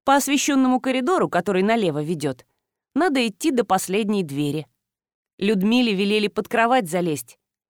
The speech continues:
но там очень грязно, поэтому она под столом». «Ну вообще!» прошептал Константин. «Ну вообще!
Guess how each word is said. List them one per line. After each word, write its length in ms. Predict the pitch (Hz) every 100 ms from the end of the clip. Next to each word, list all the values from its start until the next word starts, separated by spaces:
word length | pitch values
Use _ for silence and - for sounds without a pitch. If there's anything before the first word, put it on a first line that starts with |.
| _
но 140 | 226 233
там 240 | 240 233
очень 260 | 240 254 233
грязно, 480 | 240 180 131 139 - _ _ _ -
поэтому 500 | 302 370 370 180 170
она 340 | 180 220 226 - _ _
под 160 | - -
столом». 560 | - 175 160 160 160 160 _ _ _ _ _ -
«Ну 320 | 135 165 226
вообще!» 880 | 233 226 226 - - 170 156 139 123 _ _ _ _
прошептал 500 | 170 156 175 160 151
Константин. 800 | 160 160 - 156 135 147 123 120 _ _ _ _ _ _ 151
«Ну 500 | 139 202 320 339 254
вообще! 1080 | 165 208 - - - 143 143 131 123 120